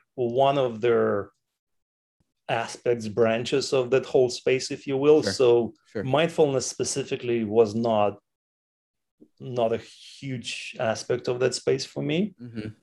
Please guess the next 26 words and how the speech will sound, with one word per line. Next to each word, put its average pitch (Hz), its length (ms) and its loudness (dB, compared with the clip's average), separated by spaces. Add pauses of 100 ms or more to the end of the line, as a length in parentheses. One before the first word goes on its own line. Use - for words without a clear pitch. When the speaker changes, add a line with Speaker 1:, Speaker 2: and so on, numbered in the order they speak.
(120)
Speaker 1:
Uh, 110 420 4 (120)
and, 120 320 4
uh, 110 380 6 (680)
I 131 140 4
would 131 220 -2
not 135 340 4
call 120 220 4
myself 107 560 -2
a 117 60 -4
mindful 107 420 -4
person. 110 400 0
I 104 60 2
was 110 200 2
really 113 380 4
very 110 300 0
much 107 500 -2 (580)
in 139 180 -4
my 110 460 0 (160)
thinking 143 360 -2
head, 101 420 2
in 113 120 2
my 110 220 2
analytical 113 540 2
brain, 101 420 -2
you 104 80 -4
know, 98 400 -4